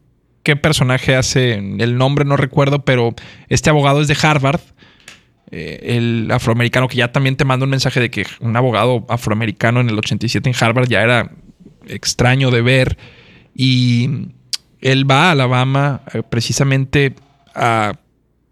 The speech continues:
de, de corazón le nace el dedicarse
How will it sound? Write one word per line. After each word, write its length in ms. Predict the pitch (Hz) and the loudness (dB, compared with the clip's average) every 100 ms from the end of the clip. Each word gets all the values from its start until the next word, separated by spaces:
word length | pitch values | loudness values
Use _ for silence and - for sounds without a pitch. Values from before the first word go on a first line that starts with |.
| _ _ _ _ _ - - | _ _ _ _ _ -20 -12
de, 380 | 127 120 120 110 | -4 0 0 -2
de 260 | 110 117 - | -4 -4 0
corazón 580 | 120 113 - - 135 | 0 0 2 2 2
le 100 | 156 | 2
nace 600 | 139 131 131 - 147 139 | 2 0 0 0 0 0
el 140 | 123 117 | -2 0
dedicarse 840 | 117 120 - 123 127 - 156 139 | 0 -2 0 0 0 0 0 0